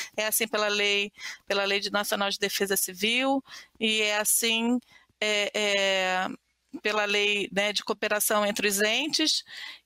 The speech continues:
e, e a gente precisa realmente que todos os entes estejam engajados e unidos pra que a resposta seja dada à população, né?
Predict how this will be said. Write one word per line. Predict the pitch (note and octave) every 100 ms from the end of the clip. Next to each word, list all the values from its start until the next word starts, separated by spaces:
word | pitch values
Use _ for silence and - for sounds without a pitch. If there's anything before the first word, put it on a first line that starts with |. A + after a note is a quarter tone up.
| -
e, | D4 F4 - C#4+ D4+
e |
a | D#4+ D4
gente | D4+ D4+
precisa | - D#4 - D4 D4+ D#4 E4
realmente | D#4 D#4 C#4 C4 C#4+ D#4
que | -
todos | C4+ - D4+ F#4 D#4+ C#4
os | C#4 B3+
entes | B3+ B3 A#3+
estejam | A#3+ - B3+ B3+
engajados | B3 A#3 A3 G#3+ G#3+ B3 B3 A3+
e | B3+
unidos | A#3+ A3+ A#3+ B3+ D4+ - - - - -
pra | C4+
que | -
a | D4+
resposta | D#4 - C4 C4+ E4
seja | - D4 C#4+
dada | C4+ C4+
à |
população, | C#4 D4+ D#4 E4 D#4+ A3+ F#3 G3
né? | G3+ G3+ A#3